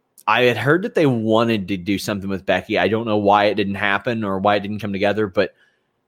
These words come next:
Becky coming out and putting Bayley in a disarm her would have been so much better than what they did. And poor Bayley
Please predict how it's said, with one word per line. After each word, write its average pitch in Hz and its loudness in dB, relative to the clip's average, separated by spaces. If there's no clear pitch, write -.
Becky 139 0
coming 151 2
out 135 4
and 107 -2
putting 120 0
Bayley 113 2
in 113 -2
a 104 -2
disarm 107 0
her 131 0
would 113 -2
have 98 -4
been 101 -2
so 185 0
much 117 0
better 85 0
than 98 -6
what 98 -2
they 87 -2
did. 73 -6
And 95 -2
poor 151 2
Bayley 92 2